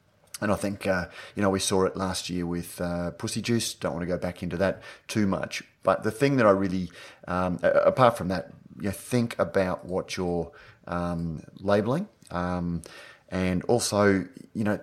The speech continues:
the thing that really stood out for me was the way that, um, Mirage Beer and the owner completely, um, owned the mistake that he'd made. You know, very, very quickly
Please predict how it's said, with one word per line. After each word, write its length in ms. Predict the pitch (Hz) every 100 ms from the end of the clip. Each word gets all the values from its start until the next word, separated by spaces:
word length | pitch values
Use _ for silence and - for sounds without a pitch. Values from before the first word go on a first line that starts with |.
| -
the 120 | 107
thing 220 | 110 139
that 80 | 131
really 140 | 104
stood 220 | 98 - 98
out 140 | -
for 80 | 92
me 160 | 92
was 240 | 90 92 -
the 80 | 95
way 420 | 80 98 98 101
that, 420 | 85 90 - -
um, 420 | 87 90 87 85 - - - -
Mirage 320 | 95 95 92 -
Beer 440 | 90 90 87 87
and 140 | - 92
the 100 | 90
owner 280 | 92 92 87
completely, 1120 | - 87 87 - - 107 107 - 98 92 87 -
um, 500 | - 90 87 87 85 - -
owned 480 | 92 92 90 87 -
the 200 | - 80
mistake 440 | 92 95 - 92 -
that 100 | 87
he'd 120 | 82
made. 380 | 87 87 85 -
You 120 | 98
know, 60 | 90
very, 460 | 85 87 123 117 113
very 180 | 98 95
quickly 500 | - - 98 92